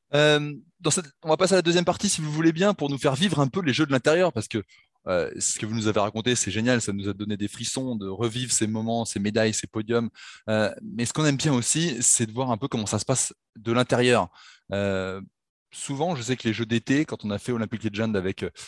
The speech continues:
des handballeurs, des nageurs, ils prenaient le temps d'aller voir d'autres disciplines. Les Jeux d'hiver, c'est possible ça, ou c'est compliqué de, de, de s'imprégner un petit peu de l'esprit des Jeux ?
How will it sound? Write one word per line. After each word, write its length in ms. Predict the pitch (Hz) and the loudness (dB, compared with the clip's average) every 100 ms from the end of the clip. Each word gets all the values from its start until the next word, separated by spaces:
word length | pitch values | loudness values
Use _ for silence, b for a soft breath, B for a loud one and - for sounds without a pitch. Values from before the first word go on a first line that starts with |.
| B _ | B _
des 60 | 98 | -4
handballeurs, 420 | 98 110 117 113 | 0 2 4 4
des 80 | 104 | 2
nageurs, 400 | 101 107 139 143 B B B - | 0 2 0 0 B B B -12
ils 100 | 127 | -4
prenaient 240 | 160 151 | 0 -2
le 40 | |
temps 180 | 143 156 | 0 0
d'aller 180 | 151 113 | 2 2
voir 120 | 120 | 0
d'autres 260 | 104 123 117 | -2 -4 -4
disciplines. 680 | 117 - 113 113 104 98 - _ | -6 -6 -4 -2 -2 -4 -8 _
Les 140 | 120 117 | -2 0
Jeux 160 | 156 | 0
d'hiver, 340 | 147 143 170 - | -2 0 2 2
c'est 140 | 147 | 0
possible 340 | 156 147 170 185 | 0 0 0 0
ça, 140 | 165 | -2
ou 60 | 156 | -2
c'est 120 | 131 | -4
compliqué 560 | - 127 131 117 127 | -4 -4 -4 -2 0
de, 320 | 113 104 101 101 | 0 0 -2 -4
de, 180 | 104 101 - | -8 -8 -10
de 80 | |
s'imprégner 560 | 98 - 107 - 113 113 | -6 -4 -4 -2 -2 0
un 100 | 110 | -2
petit 160 | 104 - | -4 -10
peu 160 | 117 | -10
de 80 | 107 | -4
l'esprit 360 | 104 - - 110 | -4 -4 -10 -6
des 120 | 104 | -4
Jeux ? 200 | 98 | -6